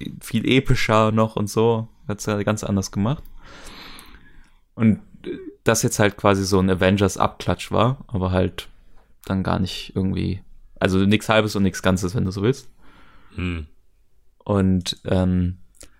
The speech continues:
Speaker 1: dann haben aber viele Fans irgendwie so angefangen mit so einem Hashtag Release the Snyder Cut.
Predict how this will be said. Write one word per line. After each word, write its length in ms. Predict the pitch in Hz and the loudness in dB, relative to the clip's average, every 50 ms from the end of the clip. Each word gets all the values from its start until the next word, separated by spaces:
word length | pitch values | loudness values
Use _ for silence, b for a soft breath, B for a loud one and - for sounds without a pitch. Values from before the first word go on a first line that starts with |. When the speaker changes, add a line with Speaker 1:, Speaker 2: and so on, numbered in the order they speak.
| b b b b b b b _ _ - | b b b b b b b _ _ -2
Speaker 1:
dann 180 | 101 104 110 123 | 0 2 4 4
haben 100 | 123 131 | 4 4
aber 200 | 113 113 113 107 | 4 4 2 2
viele 340 | - - 131 135 135 139 | 2 0 0 4 4 4
Fans 480 | 135 - - 117 107 110 127 151 - - | 4 4 2 2 4 4 2 0 -2 -2
irgendwie 280 | - - 131 127 120 113 | -2 -2 0 0 -2 -2
so 180 | 110 110 - | 0 0 0
angefangen 540 | - - 104 95 - - - 117 113 117 113 | 2 2 0 0 -2 0 0 0 2 2 0
mit 80 | 104 - | 0 -2
so 100 | - 98 | -4 -4
einem 80 | 95 | -4
Hashtag 640 | 90 - 117 120 - - - - 123 123 123 - - | -2 0 -2 -2 -2 -4 -2 0 0 0 0 0 2
Release 340 | 104 101 95 104 113 110 - | 2 2 4 2 2 2 0
the 80 | - | -2
Snyder 420 | 107 - - - 90 90 87 80 82 | -4 -2 -2 0 0 0 0 -2 -4
Cut. 300 | - - - - - | -8 -10 -10 -10 -12